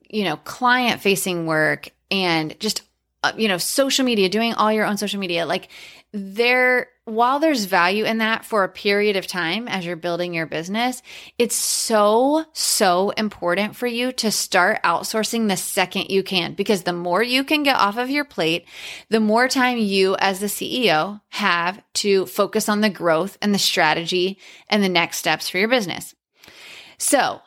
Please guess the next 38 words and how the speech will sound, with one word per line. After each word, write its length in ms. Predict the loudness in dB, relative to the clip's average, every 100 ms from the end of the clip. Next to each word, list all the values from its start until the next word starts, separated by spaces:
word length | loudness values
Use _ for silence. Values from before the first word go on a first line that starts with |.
| -4
I'm 120 | -2
passionate 400 | 2 0 0 -4
about 200 | -6 -8
this, 220 | -10 -10
you 60 | -6
guys, 300 | -4 -4 -2 2
and 100 | 2
I 120 | 2
do 160 | 2
this 180 | 2 2
with 140 | 0 2
my 200 | 0 0
own 200 | -2 -2
business, 540 | -6 -6 -14 -14 -18 _ -8
okay? 400 | -4 0 -2 -2 _ -20 -20 -20 -8
However, 880 | -2 0 2 0 0 -4 -4 -6 -8 -18 -20 -8
somehow 1120 | -4 0 2 2 2 -2 0 0 -2 -8 -4
over 220 | -2 2
the 80 | 0
course 340 | 0 0 0 -2
of 140 | -2
the 100 | -2
last, 580 | 0 2 0 -2 -14 -16 _ -6
I'd 140 | -6 0
say 500 | 2 4 2 -4 -18 _ _ _ -10
probably 320 | -2 -2 -2 -2
eight 300 | 0 0 -2
to 100 | -8
ten 280 | -4 -4 -4
weeks 200 | -8 -6
by 140 | -4
the 60 | -4
time 220 | -4 -4
this 180 | -6 -8
episode 460 | -8 -8 -8 -8 -6
airs, 400 | -6 -4 -8 -12 _ _ 0
I 220 | 2 4
have 580 | 2 2 4 2 0